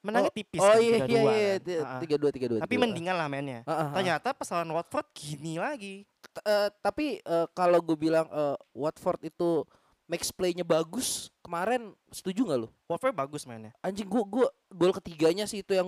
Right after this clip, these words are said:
Speaker 2: gua unexpected banget.
Speaker 1: Terutama Ismaila Sarr ya.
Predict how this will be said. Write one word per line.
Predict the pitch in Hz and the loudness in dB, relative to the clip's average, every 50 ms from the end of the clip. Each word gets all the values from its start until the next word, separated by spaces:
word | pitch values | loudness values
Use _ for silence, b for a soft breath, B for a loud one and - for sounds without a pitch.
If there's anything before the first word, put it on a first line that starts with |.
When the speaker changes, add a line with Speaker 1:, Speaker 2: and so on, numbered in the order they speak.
| 185 | -2
Speaker 2:
gua | 160 165 151 147 165 - | -8 -12 -8 -6 -6 -4
unexpected | - 175 165 170 - - - 170 - _ - - | -2 -4 -4 -4 -6 -8 -10 -10 -10 _ -12 -12
banget. | _ - 160 151 165 190 - | _ 0 2 2 2 0 -6
Speaker 1:
Terutama | _ 175 160 170 - - 170 170 202 226 | _ -6 -6 -4 -4 -4 -2 -2 -2 -4
Ismaila | 196 - - 180 165 160 156 156 151 156 151 151 156 147 | -4 -6 -8 -10 -8 -8 -6 -6 -6 -6 -6 -6 -8 -10
Sarr | - - - - - - - 175 165 151 135 135 | -10 -14 -16 -18 -18 -10 -4 -4 -2 -2 -4 -6
ya. | 117 117 | -10 -12